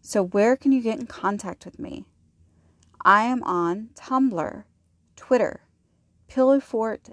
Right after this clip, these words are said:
and Instagram under the name Silenced Fandom. So please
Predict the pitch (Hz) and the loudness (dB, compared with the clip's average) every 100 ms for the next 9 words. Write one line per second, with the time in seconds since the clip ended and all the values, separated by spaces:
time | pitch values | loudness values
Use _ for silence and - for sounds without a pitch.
0 | - - 202 - 208 208 - 160 165 - | -14 -10 -8 -6 -8 -8 -10 -10 -8 -10
1 | 202 - _ _ _ 196 214 247 262 233 | -12 -14 _ _ _ -2 0 0 0 0
2 | 190 180 185 196 - 175 180 202 254 277 | 0 -2 -4 -8 -4 -2 -2 -2 -4 -4
3 | - - - _ _ _ _ _ _ _ | -10 -10 -16 _ _ _ _ _ _ _
4 | _ _ 202 185 165 - - - _ _ | _ _ 0 0 -2 -8 -14 -20 _ _
5 | - _ _ _ _ _ _ _ _ _ | -20 _ _ _ _ _ _ _ _ _
6 | _ _ _ _ _ _ - 226 208 - | _ _ _ _ _ _ -2 0 0 0
7 | 254 247 247 233 | 2 2 0 -4